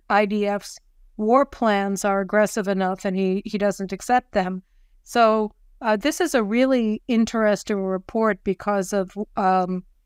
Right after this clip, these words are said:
it, it sort of brings into, uh, stark relief, um, the, the thinking of the general staff, uh, when we're in the face of this kind of onslaught. Uh, it doesn't seem to have recognized the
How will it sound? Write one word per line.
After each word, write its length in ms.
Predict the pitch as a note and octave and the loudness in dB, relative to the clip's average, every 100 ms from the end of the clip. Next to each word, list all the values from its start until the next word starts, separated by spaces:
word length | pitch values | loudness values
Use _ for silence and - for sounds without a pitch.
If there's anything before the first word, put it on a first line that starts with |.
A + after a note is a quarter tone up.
| _ - _ - - | _ -20 _ -20 -8
it, 160 | A3+ G3 | -4 0
it 160 | A#3 F#3 | 0 0
sort 240 | - C4+ | 2 2
of 140 | B3+ F3+ | 2 0
brings 380 | G#3+ G#3+ G#3+ | 2 2 0
into, 560 | A3 G3 - G#3 G3 G3 | -2 -4 -2 -2 0 0
uh, 200 | G3 F#3+ | 0 0
stark 400 | F#3 - A3+ A#3 | -2 2 2 2
relief, 640 | G#3+ G3+ A3+ A3 G3+ - _ _ - - - | 0 0 0 0 -2 -6 _ _ -20 -20 -14
um, 720 | - F#3+ F#3 F#3 F#3 F#3 F#3 - _ | -4 0 2 2 0 -2 -6 -12 _
the, 360 | G3+ G3 - - - _ _ _ _ | -4 -4 -6 -14 -16 _ _ _ _
the 160 | - F#3+ | -4 -4
thinking 440 | - C#4 C4 B3 | 0 0 4 2
of 120 | G#3+ | 2
the 80 | F#3 | 0
general 420 | G3 G#3 G3 G3 G3 | 0 0 0 -2 -6
staff, 760 | - A3 G3 F#3+ F#3+ - - _ | -2 2 2 0 -4 -8 -20 _
uh, 380 | G3+ F#3+ F#3+ G3 | -2 -2 0 -2
when 340 | G3 A3 G#3+ | 0 0 0
we're 240 | G#3 A3 G#3+ | 2 2 2
in 120 | G#3+ | 0
the 80 | G3 | -2
face 360 | - A#3 B3+ | 0 0 0
of 120 | A#3+ | -4
this 180 | F#3+ A3 | -4 -6
kind 260 | - A3+ G#3+ | -2 -2 0
of 80 | G3 | 0
onslaught. 760 | G3 G#3+ A3 G#3+ A3 G#3+ G#3 - _ _ _ _ _ - | 0 0 0 -4 0 2 2 -4 _ _ _ _ _ -4
Uh, 180 | G#3 G3 F3+ | 0 0 0
it 160 | G3+ F#3 | -4 2
doesn't 360 | A3+ G#3 A3+ | 2 2 -4
seem 440 | G#3+ - A#3 A3+ G#3+ | -4 -2 0 0 -2
to 220 | - A3 | 0 0
have 340 | G3 G#3 F3+ | 2 0 0
recognized 720 | G3+ A3+ A#3 G#3+ G#3 G#3 G3+ - | 2 2 2 0 0 0 -2 -2
the 240 | G3+ G3 | 0 -2